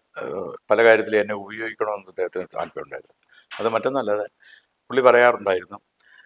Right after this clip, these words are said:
"എടാ, നമ്മുടെ നാട്ടിലുള്ള ഓ-, ഓരോ വീട്ടിൽ നിന്ന് ഓരോരുത്തരെ പേർഷ്യ കൊണ്ടുപോകണമെന്ന്" പുള്ളി എൻ്റെ അടുത്ത് പറയായിരുന്നു അന്നേ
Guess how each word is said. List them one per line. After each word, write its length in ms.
"എടാ, 160
നമ്മുടെ 380
നാട്ടിലുള്ള 560
ഓ-, 120
ഓരോ 400
വീട്ടിൽ 300
നിന്ന് 160
ഓരോരുത്തരെ 720
പേർഷ്യ 280
കൊണ്ടുപോകണമെന്ന്" 440
പുള്ളി 180
എൻ്റെ 120
അടുത്ത് 220
പറയായിരുന്നു 340
അന്നേ 180